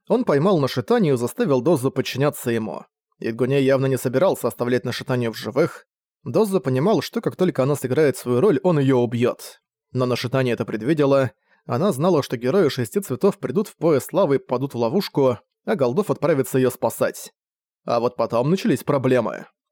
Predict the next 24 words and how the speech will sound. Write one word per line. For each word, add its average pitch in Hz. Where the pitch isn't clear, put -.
Если 131
Чама 139
умрет, 127
Нашитанию 143
убьют. 135
Оставалось 120
еще 120
полтора 120
часа. 135
Нашитания 135
не 147
могла 143
сбежать, 139
Дозу 147
не 120
мог 143
ей 135
помочь. -
Он 143
мог 165
лишь 151
рассчитывать 143
на 143
Голдофа. 135